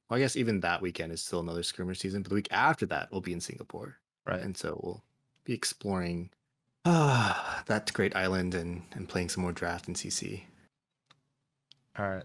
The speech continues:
Speaker 2: sounds good. Uh, again, please leave a, a review. It'll help the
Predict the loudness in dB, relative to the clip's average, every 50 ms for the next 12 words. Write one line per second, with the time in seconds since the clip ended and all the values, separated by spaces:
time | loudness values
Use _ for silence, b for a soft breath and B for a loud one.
0 | -10 -10 -8 -6 -6 -6 -6 -6 -6 -4 -4 -6 -10 -10 -8 -6 -4 -2 -2 -2
1 | -2 -2 -4 -4 -8 -10 -12 -16 _ _ _ _ _ _ _ _ _ _ _ _
2 | _ -8 -2 0 2 2 2 2 0 -2 -4 -6 -10 -2 2 4 4 4 6 4
3 | 4 4 4 4 6 6 6 6 4 4 2 0 -2 -2 0 0 0 0 0 0
4 | 2 2 2 2 2 0 -2 -4 -6 -4 -2 -2 0 0 -2 -2 -2 -2 0 0
5 | 2 2 2 0 0 -2 -4